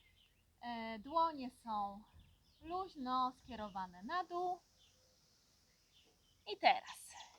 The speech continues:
ćwiczenie pierwsze ze świata górnego. Dzisiaj to świat górny, krąg dziewiąty. Granice. Czuję wewnętrzną stabilność i równowagę. Z łatwością rozpoznaję, które myśli i uczucia należą do mnie.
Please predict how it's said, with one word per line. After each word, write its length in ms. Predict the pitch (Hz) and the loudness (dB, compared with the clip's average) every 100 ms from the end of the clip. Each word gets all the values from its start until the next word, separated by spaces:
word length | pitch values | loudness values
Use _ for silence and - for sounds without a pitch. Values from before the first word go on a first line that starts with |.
| - - - | -20 -14 -6
ćwiczenie 440 | 381 415 302 240 | -2 2 2 0
pierwsze 560 | 226 285 285 302 - 269 | -4 -2 -2 -2 -10 -10
ze 140 | 208 | -8
świata 460 | 214 - 262 247 214 | -12 2 4 4 0
górnego. 540 | 165 175 220 320 294 | -10 -8 -4 -2 -4
Dzisiaj 400 | 226 262 - 247 | -10 -12 -8 -10
to 120 | - 190 | -10 -12
świat 300 | - 427 226 | -4 -2 -2
górny, 360 | 262 277 262 | -6 -4 -6
krąg 300 | - 220 208 | -4 -4 -4
dziewiąty. 480 | 320 311 262 180 - - _ _ _ - - - _ - | -4 -4 -6 -8 -18 -20 _ _ _ -20 -20 -20 _ -8
Granice. 560 | 254 370 359 208 - - - _ - - _ _ _ _ _ _ _ _ _ | -4 -2 -2 -4 -6 -20 -20 _ -20 -20 _ _ _ _ _ _ _ _ _
Czuję 340 | - 403 381 359 | -2 2 4 6
wewnętrzną 600 | 262 220 247 254 - 226 | 6 4 0 -2 -6 -8
stabilność 720 | - 208 190 226 226 220 - | -4 -4 -4 -6 -6 -8 -12
i 40 | |
równowagę. 640 | 208 185 196 175 175 - - - _ | -16 -16 -16 -14 -14 -16 -20 -20 _
Z 60 | |
łatwością 640 | 208 208 - 269 - 233 208 | -10 -8 -4 -6 -4 -6 -6
rozpoznaję, 840 | 196 - 196 196 202 226 254 269 | -8 -12 -16 -10 -6 -4 -4 -8
które 400 | - - 370 330 | -12 -6 -2 0
myśli 440 | 226 233 - 269 | -2 -6 -10 -14
i 80 | 220 | -14
uczucia 440 | 190 - 196 - 202 | -14 -16 -20 -14 -12
należą 520 | 185 185 185 185 175 | -10 -12 -14 -16 -14
do 140 | 151 | -14
mnie. 180 | - | -14